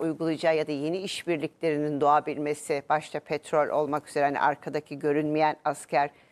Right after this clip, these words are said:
Çin olabilir mi noktasında ya da şey ortak diyelim daha doğrusu. Bu anlamda baktığımızda sıcak para hareketinin Çin tarafında piyasaları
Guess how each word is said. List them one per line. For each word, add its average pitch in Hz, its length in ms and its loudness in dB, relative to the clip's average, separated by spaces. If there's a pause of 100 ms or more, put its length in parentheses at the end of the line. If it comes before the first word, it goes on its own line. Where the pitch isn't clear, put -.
(160)
Çin 170 200 -2
olabilir 156 500 4
mi 156 220 0
noktasında 139 840 -2
ya 143 160 0
da 135 100 0
şey 139 240 0 (260)
ortak 160 520 2
diyelim 135 340 -2
daha 135 200 2
doğrusu. 139 420 0 (400)
Bu 175 60 6
anlamda 214 440 4
baktığımızda 220 800 2 (320)
sıcak 247 460 0
para 240 220 4
hareketinin 208 640 0
Çin 226 240 -2
tarafında 175 640 2
piyasaları 175 680 2